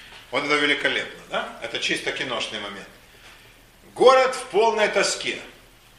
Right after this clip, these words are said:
Евреи плачут, кто-то не верит, кто-то говорит: «Да, да, фигня, ну перестаньте, не может быть». Кто? Наш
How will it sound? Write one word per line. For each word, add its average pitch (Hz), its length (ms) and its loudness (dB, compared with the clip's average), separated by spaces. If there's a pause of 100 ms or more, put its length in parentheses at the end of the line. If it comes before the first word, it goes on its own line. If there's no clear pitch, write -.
(160)
Евреи 180 400 2
плачут, 147 680 2
кто-то 160 260 -2
не 160 100 -2
верит, 143 460 2
кто-то 143 160 -4
говорит: 147 200 0
«Да, 147 120 4
да, 151 180 2
фигня, 160 800 4
ну 156 120 -6
перестаньте, 156 720 -2
не 143 80 -4
может 170 340 2
быть». 123 220 -6
Кто? 202 300 6
Наш 175 200 0